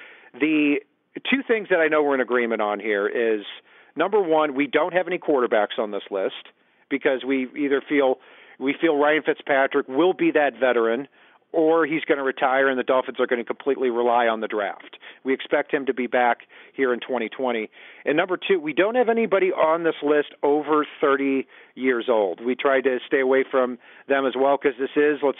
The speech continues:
face it, a rebuilding team that's gonna see the fruits of its labor, not necessarily in twenty twenty, but, uh, over a period of the next three years. So at quarterback, you, you do have a lot of guys hitting the market here. I mean, you've got,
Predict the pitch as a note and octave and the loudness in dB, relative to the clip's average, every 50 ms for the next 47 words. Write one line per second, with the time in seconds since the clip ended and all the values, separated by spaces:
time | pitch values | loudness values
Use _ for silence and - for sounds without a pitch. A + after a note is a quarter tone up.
0 | - - D3 C#3+ C#3+ - - C#3 - - C#3+ B2+ A#2+ B2+ C#3+ D3 B2+ - D3 C#3 | -2 0 0 0 0 0 -2 -4 -2 -2 -2 -2 -2 -4 -4 -4 -2 -2 0 0
1 | C#3 C#3 C#3 C3+ B2+ - - D3 C#3+ C#3+ D3 D3+ D3+ - - - - - - - | 2 0 -2 -2 -4 -8 -6 -6 -4 -4 -4 -6 -8 -12 -16 -20 -20 -20 -20 -20
2 | - - A#2+ A#2 C#3 C3+ - - - D3 C#3+ B2+ - - D#3 C#3+ C#3 C3+ - - | -16 -8 -2 0 0 0 0 -2 -4 -2 -2 -2 -2 0 -2 0 0 -2 -4 -2
3 | D3+ C#3+ C3+ - - C3 C3 B2 - - B2 B2+ B2+ B2+ B2+ A#2+ A#2+ A#2+ A#2 - | -2 -2 0 0 -2 -2 -2 -4 -4 -2 -2 0 2 2 2 2 0 0 0 -2
4 | - - - - - - - - _ _ _ _ _ - D3+ C#3+ D3+ E3+ F#3 F#3 | -4 -10 -20 -20 -20 -20 -20 -20 _ _ _ _ _ -10 -6 -2 -2 -2 -2 -2
5 | F#3+ G3 G3+ G3 - D#3+ - - F#3 G3 G3+ G3 F#3+ F#3 E3 - - F#3+ F#3+ F#3 | -2 -2 -2 -2 -4 -6 0 0 2 4 4 4 4 2 0 -2 -2 0 0 0
6 | F3 E3+ - G3 F#3 F3+ F3+ F3+ F3 E3+ D#3+ _ - - - - - B2 C#3 C#3 | 0 -2 0 0 2 2 2 0 -2 -2 -6 _ -20 -20 -20 -10 -2 0 2 4
7 | C#3 C3+ C3 - _ _ _ - C#3+ C3 C3 - - E3 D#3+ C#3+ C#3 D3+ D3 C#3 | 4 2 2 0 _ _ _ 0 2 2 2 2 2 2 0 2 2 2 2 4
8 | C3+ C3 A#2 _ _ _ - - D3 - - - C#3+ C3+ C#3 C3+ B2 B2 A#2 - | 4 2 0 _ _ _ -6 -4 -4 -4 0 0 0 2 2 2 2 0 0 -2
9 | B2 A#2+ A#2+ A2+ - - - - B2+ A#2+ A#2+ A#2 A2 G#2 G#2+ G2+ F#2+ F2 E2+ - | -2 -2 -2 -4 -4 -6 -12 -8 -4 -2 -2 -2 -2 -2 -2 -2 -2 -2 -4 -6
10 | - - D3 C3+ B2 A#2 - - - - - - - - - - _ - - F#3 | -2 0 2 2 2 0 -2 -10 -20 -20 -20 -20 -20 -20 -20 -12 _ -2 0 0
11 | G#3+ - - - - A3+ A3+ A#3 A#3+ - F#3+ E3 D3+ C#3+ D3 - - D#3+ E3+ - | 0 -2 -4 -2 0 2 2 2 2 2 2 2 4 4 2 0 -2 -6 -4 -2
12 | D#3+ F3 F3+ F#3+ C4 E4 F4 E4 B3+ B3+ B3+ A#3+ F3 - - - F3 E3+ F#3+ G#3+ | -2 -4 0 0 0 0 2 2 0 0 0 0 -4 -6 -6 -2 0 0 2 0
13 | G3+ - G#3+ - - D#3 C3+ C3 D3 F3 E3 - A#2 G#2 A2+ G#2 A2 A#2 B2 C3+ | 0 0 -2 -2 -2 -2 -2 2 2 2 2 0 -2 -4 -2 -4 -4 -4 -4 -6
14 | D3+ C#3 - E3+ D#3 D3 C#3+ C3+ - | -6 -4 0 0 2 4 4 2 0